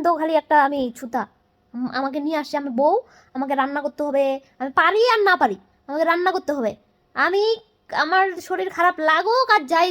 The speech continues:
লাগুক, সব কাজ করতে হবে। আর ও কী করবে? এই যে, এই যে আল্লাহর ওয়াস্তে এই যে ফোনটা নিবে, আর এই যে এমন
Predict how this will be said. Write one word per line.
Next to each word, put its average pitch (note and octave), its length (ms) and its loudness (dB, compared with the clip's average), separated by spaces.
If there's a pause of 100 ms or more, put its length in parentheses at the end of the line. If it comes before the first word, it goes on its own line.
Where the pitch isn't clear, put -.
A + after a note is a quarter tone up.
লাগুক, B3+ 220 -4 (600)
সব D#4+ 200 -4
কাজ C#4+ 180 -4
করতে A#3 240 -12
হবে। G3+ 140 -10 (680)
আর B3 140 -6
ও - 80 4
কী F#4 140 -2
করবে? G4 180 4 (560)
এই C4+ 100 -10
যে, G#3 80 -12 (840)
এই C4 200 -6
যে D4+ 120 0
আল্লাহর E4 220 0
ওয়াস্তে E4 220 -4
এই D#4+ 80 -6
যে D#4+ 100 -2
ফোনটা D#4 280 -6
নিবে, F#4+ 180 0 (460)
আর A#3+ 140 -8
এই G#3+ 100 -14
যে G#3 60 -18 (1900)
এমন B3+ 200 -10